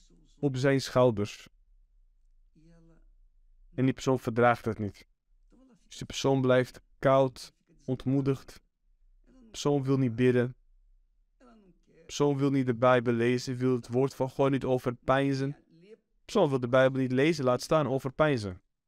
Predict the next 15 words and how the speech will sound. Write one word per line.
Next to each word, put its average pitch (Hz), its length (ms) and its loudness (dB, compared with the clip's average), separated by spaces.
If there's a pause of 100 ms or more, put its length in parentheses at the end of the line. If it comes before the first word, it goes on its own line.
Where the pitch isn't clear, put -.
(1040)
Naar 135 160 0
de 139 60 0
kerk 165 380 2
gaan, 180 500 0
daarover 151 420 2
gesproken, 175 640 -2
dan 123 400 -2
nog 196 180 -2
erger. 120 400 -2 (800)
Want 139 540 0
dan 147 180 2
wordt 151 320 2
de 127 220 -2
last 147 420 2 (100)
nog 151 420 0